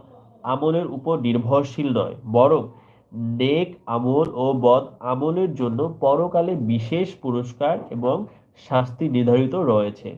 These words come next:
তো মূল বিষয় হচ্ছে আপনি পৃথিবীতে যাই তো করেন না কেন, যেভাবে থাকেন না কেন, এটাতে কোনো ম্যাটার না।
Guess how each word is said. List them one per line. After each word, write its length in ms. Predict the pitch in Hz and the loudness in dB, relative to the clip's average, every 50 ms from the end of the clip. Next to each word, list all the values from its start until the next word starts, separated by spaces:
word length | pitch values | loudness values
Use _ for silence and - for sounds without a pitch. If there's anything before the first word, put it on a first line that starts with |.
| - - | -10 -6
তো 180 | 139 147 143 135 | -6 -4 -4 -2
মূল 340 | 131 139 156 175 202 208 190 | -2 0 0 2 2 0 0
বিষয় 300 | 143 131 131 151 147 147 | 0 -2 -2 -2 0 0
হচ্ছে 260 | 147 143 - - 151 | 0 0 -2 -2 -4
আপনি 180 | - - 147 | -4 -4 -6
পৃথিবীতে 560 | 151 147 139 - - - - 156 160 160 175 160 | -8 -8 -10 -12 -14 -12 -10 -8 -6 -6 -4 -2
যাই 220 | 151 123 123 135 | 0 0 0 0
তো 60 | - | -2
করেন 200 | - 160 147 143 | -2 -2 -2 -2
না 100 | 143 147 | -2 -2
কেন, 180 | 143 147 151 151 | -4 -4 -4 -2
যেভাবে 300 | 131 127 127 135 143 143 | 0 2 2 2 0 -2
থাকেন 240 | 143 135 135 143 143 | -6 -6 -8 -6 -6
না 100 | 160 165 | -4 -4
কেন, 120 | 165 165 | -4 -4
এটাতে 260 | 147 - 143 143 151 | -4 -4 -6 -6 -6
কোনো 240 | 143 - 135 131 120 | -10 -8 -4 -4 -2
ম্যাটার 360 | 113 113 107 117 123 131 139 | -2 -2 0 0 0 0 2
না। 240 | 156 208 269 277 | 2 2 2 0